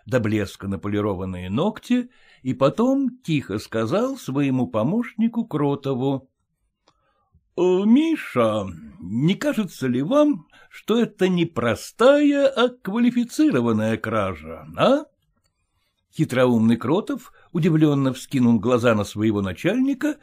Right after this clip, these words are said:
но потом, молниеносно оценив этот ход, дела о простых кражах в силу статьи сто восьмой У П К должны были заканчивать органы угрозыска, а дела о кражах квалифицированных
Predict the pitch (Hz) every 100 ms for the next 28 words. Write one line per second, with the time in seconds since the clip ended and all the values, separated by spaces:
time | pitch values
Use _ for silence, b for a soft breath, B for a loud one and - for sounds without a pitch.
0 | B B 143 156 - 127 - 196 277 285
1 | 220 190 170 165 143 123 113 117 107 -
2 | 120 113 101 98 92 - 180 240 - _
3 | _ _ - - _ - 123 127 107 104
4 | - 110 - 110 - 117 101 101 - -
5 | 110 92 - 110 - 101 - 101 98 110
6 | 117 101 - - 107 110 95 B B B
7 | 120 123 110 98 98 120 123 101 - 95
8 | 90 - 117 87 98 98 - 107 113 156
9 | 87 85 - 98 - 107 101 98 120 113
10 | 101 - 120 95 92 - 113 123 131 113
11 | 95 90 92